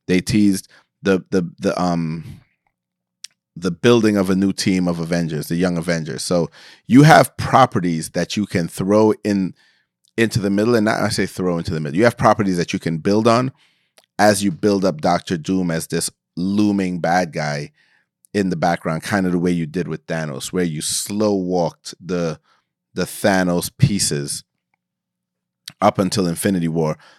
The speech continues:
And then when he debuted in Infinity War, he was unstoppable for a full movie. <coughs> you had this, this force that was just, the presence on scene just stole the entire show.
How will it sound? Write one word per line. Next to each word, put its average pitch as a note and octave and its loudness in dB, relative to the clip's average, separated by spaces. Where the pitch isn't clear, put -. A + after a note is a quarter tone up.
And G#2 2
then A2+ 6
when G#2 2
he G#2+ 0
debuted G2 4
in G#2+ 4
Infinity F2+ -2
War, D#2+ -4
he C3+ 6
was A2 2
unstoppable D#2+ 0
for G2 2
a - 0
full G2+ 4
movie. F2+ 0
<coughs> B3+ -2
you G#2+ 2
had G#2+ 4
this, F#2 -2
this - -6
force B2 4
that E2+ -4
was F2 -6
just, F2+ -4
the F#2+ -4
presence A#2+ 4
on F#2+ 0
scene G2 0
just - -8
stole A2+ 4
the G2 2
entire F#2 2
show. D#2+ -2